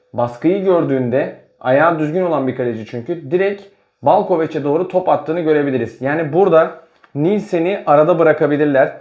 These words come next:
Oyun kurulumunda bunu çok fazla kullanmalarını bekliyorum.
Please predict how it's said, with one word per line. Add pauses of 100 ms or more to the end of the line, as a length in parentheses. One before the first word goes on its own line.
(180)
Oyun
kurulumunda
bunu
çok
fazla
kullanmalarını
bekliyorum.